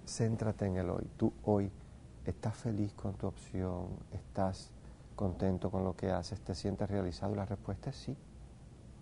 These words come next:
Eh, el otro día un joven en Cuba, que es un amigo mío pero que no es de la iglesia, me decía, "¿Y si a los sesenta años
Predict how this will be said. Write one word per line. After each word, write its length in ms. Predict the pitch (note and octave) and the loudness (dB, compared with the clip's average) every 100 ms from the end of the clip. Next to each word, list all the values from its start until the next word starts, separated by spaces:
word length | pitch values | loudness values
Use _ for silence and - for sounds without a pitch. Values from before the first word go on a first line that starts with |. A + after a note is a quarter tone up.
| - - - - - - - - - - - - - - - | -14 -14 -14 -14 -12 -12 -12 -14 -14 -14 -16 -16 -16 -14 2
Eh, 380 | G2 F#2 F2+ - - | 6 6 4 2 4
el 120 | G2 | 6
otro 260 | G2+ G#2 | 6 6
día 200 | G2 G#2 | 8 8
un 140 | G2 G2 | 8 8
joven 340 | G2+ G2 F#2+ | 8 8 6
en 100 | F#2 | 2
Cuba, 420 | - G2+ G2 G#2 - - | 0 4 6 4 0 -8
que 120 | - | 0
es 40 | F2 | 0
un 160 | F2 F2+ - - - - | 2 -2 -6 -10 -10 2
amigo 320 | G2+ G2 G2+ | 6 10 10
mío 200 | F#2 F#2+ F#2 | 10 10 8
pero 140 | G2 | 6
que 80 | F2 | 6
no 80 | F2+ | 6
es 80 | F#2 | 6
de 60 | |
la 60 | G2 | 8
iglesia, 240 | F#2+ F#2+ | 6 6
me 120 | G2+ | 4
decía, 340 | F#2+ - G#2 E2 - - - - | 4 6 6 6 2 -12 -12 4
"¿Y 120 | C3 | 6
si 120 | B2+ | 10
a 40 | B2 | 10
los 120 | A#2 | 10
sesenta 400 | A#2+ D#3+ D3+ D3 | 4 4 4 4
años 200 | D3 | 4